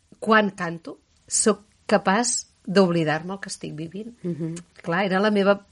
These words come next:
Speaker 1: era la meva teràpia, no?
Speaker 2: Clar.
Speaker 1: I, i això explica,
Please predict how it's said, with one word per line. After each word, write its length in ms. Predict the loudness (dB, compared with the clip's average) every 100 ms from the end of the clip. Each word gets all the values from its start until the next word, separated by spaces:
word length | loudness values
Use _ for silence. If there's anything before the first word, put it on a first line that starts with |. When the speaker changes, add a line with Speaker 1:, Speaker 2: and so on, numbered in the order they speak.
| -4
Speaker 1:
era 240 | 2 4
la 80 | 6
meva 240 | 6 4
teràpia, 480 | 2 0 0 0 -4
no? 200 | -4 -8 _ -20 -14
Speaker 2:
Clar. 260 | -6 -4 -4
Speaker 1:
I, 320 | 0 2 2
i 140 | 0 0
això 440 | 0 4 4 4 0 -10
explica, 800 | -6 -4 -4 -2 -2 -2 -6 -6